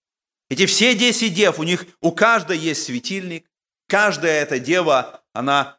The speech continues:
в достойном внешнем виде. У них, наверное, были эти наряды, которые были. Каждая из них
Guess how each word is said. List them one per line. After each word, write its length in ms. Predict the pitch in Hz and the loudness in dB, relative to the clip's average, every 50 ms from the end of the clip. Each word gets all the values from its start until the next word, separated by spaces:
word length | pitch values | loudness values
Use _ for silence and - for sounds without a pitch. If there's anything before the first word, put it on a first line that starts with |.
| _ - | _ -20
в 100 | - - | -10 -6
достойном 680 | - 180 - - - 180 180 180 165 151 131 113 95 | -4 -4 -2 0 0 0 2 2 2 0 -2 -2 -4
внешнем 500 | 107 135 170 165 156 156 - 131 131 120 | -4 -2 0 0 -2 -2 -4 -4 -6 -4
виде. 600 | 107 127 180 196 180 147 165 160 170 - 156 _ _ _ _ _ _ | -4 -2 -2 -2 -2 -2 -2 -2 -2 -4 -8 _ _ _ _ _ _
У 40 | - | -6
них, 160 | 113 120 120 | -4 -4 -2
наверное, 360 | - 127 123 143 147 147 131 113 | -2 0 2 2 2 2 0 -2
были 300 | 110 127 170 185 165 151 | 0 0 0 2 2 0
эти 220 | 135 131 - 135 | 0 0 -2 -2
наряды, 580 | 117 117 120 120 143 156 185 185 180 156 156 - | -2 0 2 2 2 4 2 2 0 -2 -4 -4
которые 540 | - 139 - 151 143 143 135 139 131 135 - - - | -4 -4 -2 -2 0 2 2 0 0 -4 -8 -20 -12
были. 360 | 101 101 147 160 156 139 123 | -6 -2 0 2 2 0 0
Каждая 520 | - - 175 185 208 214 185 135 175 175 | -2 0 2 2 2 2 0 -2 -2 -2
из 140 | 170 160 139 | -2 -2 -4
них 240 | 156 175 170 165 - | -4 -4 -6 -6 -8